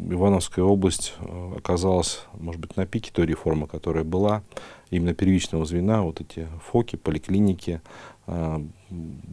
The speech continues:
очень много было ликвидировано, безумно просто, того, что было, э, на селе. Э, и мы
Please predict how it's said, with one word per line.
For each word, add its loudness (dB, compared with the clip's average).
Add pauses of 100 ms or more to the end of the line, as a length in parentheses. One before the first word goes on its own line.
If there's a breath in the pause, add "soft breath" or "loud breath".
(240)
очень 6
много 6
было 6
ликвидировано, 6
безумно 2
просто, -6
того, -2
что -6
было, -4 (420 loud breath)
э, -6
на -4
селе. 6 (200)
Э, -4
и -2 (380 loud breath)
мы 2